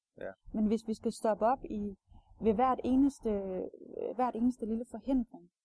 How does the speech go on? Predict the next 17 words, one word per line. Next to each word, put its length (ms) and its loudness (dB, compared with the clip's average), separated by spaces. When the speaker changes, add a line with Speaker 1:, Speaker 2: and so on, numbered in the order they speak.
Speaker 2:
øh, 220 0
og 100 -2
tænke, 320 -6
"Det 100 4
var 80 2
da 140 -2
åndssvagt, 420 0
russerne 380 -6
gør 200 0
det, 140 -2
og 40 -6
hvorfor 240 -4
er 60 -4
de 100 -4
ikke 120 -4
ligesom 320 -6
os?" 380 -6